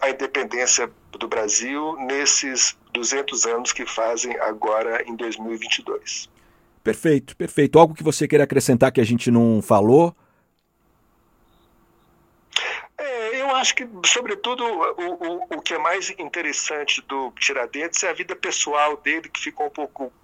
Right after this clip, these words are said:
Speaker 1: mascarada, porque a gente precisa tirar o Tiradentes do pedestal e ver que ele era um homem comum, com as suas falhas, com as suas qualidades,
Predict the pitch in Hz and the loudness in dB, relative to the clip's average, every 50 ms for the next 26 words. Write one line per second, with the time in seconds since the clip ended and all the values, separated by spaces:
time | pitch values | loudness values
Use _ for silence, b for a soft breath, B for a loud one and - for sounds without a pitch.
0 | - - - 135 131 127 - - 120 107 117 131 143 147 135 131 - - 131 - | -20 -8 -4 -4 -4 -2 -2 -2 -2 0 0 0 0 0 -2 -6 -6 -6 -6 -4
1 | - 165 - 139 160 165 - - - - 156 165 160 165 - 185 180 139 139 131 | -2 -4 -4 -4 -6 -12 -8 -8 -6 -6 -4 -4 0 2 4 4 4 2 0 2
2 | 131 127 120 B B B B B B B B 123 117 - - 147 143 131 127 - | 2 0 0 B B B B B B B B -4 -2 -2 0 0 -2 -4 -4 -4
3 | 123 127 127 - - - - 110 - 117 110 110 104 - - - 147 160 175 165 | -6 -6 -4 -6 -6 -6 -8 -10 -8 -8 -6 -2 -2 -2 0 0 0 0 2 0
4 | 143 110 120 139 143 - - 180 196 - - 214 214 220 226 233 220 202 196 202 | 0 -2 -6 -8 -8 -6 -6 -6 -6 -4 -4 -4 -4 -4 -4 -4 -4 -4 -2 -2
5 | 220 214 208 196 185 - _ - - 175 156 143 147 156 170 185 185 185 185 175 | -2 -2 -4 -8 -10 -12 _ -10 -8 -6 -6 -6 -6 -8 -8 -6 -6 -8 -8 -10
6 | 170 B B B B B _ _ - 160 156 143 - - 175 156 143 - - - | -12 B B B B B _ _ -2 -2 -2 0 -2 -2 -4 -4 -4 -4 -4 -4
7 | - 135 139 156 165 160 160 160 160 165 156 135 - - 147 131 - - - 156 | 0 2 2 4 4 2 0 0 -2 -4 -4 -4 -4 -4 -6 -6 -6 -6 -8 -6
8 | 139 - - 156 143 123 113 - 110 117 131 143 147 147 147 143 143 143 139 - | -8 -6 -6 -6 -8 -8 -6 -4 -2 0 0 2 0 0 -2 -4 -8 -8 -6 -6
9 | - | -6